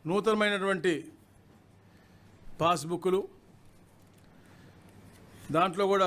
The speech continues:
ఇలా క్యూఆర్ కోడ్ అన్నీ కూడా వచ్చి, ఈ క్యూఆర్ కోడ్ వస్తే ఆటోమేటిక్‌గా అతని విస్తీర్ణం, అతని సైజుతో పాటు ఎక్కడికైతే వెళ్ళాలో దారి కూడా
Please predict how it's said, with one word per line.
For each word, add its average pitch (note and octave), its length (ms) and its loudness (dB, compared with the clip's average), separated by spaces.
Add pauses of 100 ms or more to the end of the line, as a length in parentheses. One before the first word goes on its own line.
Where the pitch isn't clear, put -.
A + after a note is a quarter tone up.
(140)
ఇలా E3+ 240 -2
క్యూఆర్ F3+ 380 0
కోడ్ F#3 220 0
అన్నీ F3+ 160 0
కూడా F3 180 2
వచ్చి, E3 320 0 (560)
ఈ D3+ 100 -2
క్యూఆర్ F#3 380 2
కోడ్ F#3 300 -2
వస్తే F3+ 280 -2 (720)
ఆటోమేటిక్‌గా F3+ 720 2
అతని F3 200 -2
విస్తీర్ణం, F#3 540 0
అతని E3+ 220 -2
సైజుతో E3+ 360 -2
పాటు F3+ 140 0
ఎక్కడికైతే F3 400 0
వెళ్ళాలో F#3 400 2 (1400)
దారి F3 300 4
కూడా F#3+ 260 2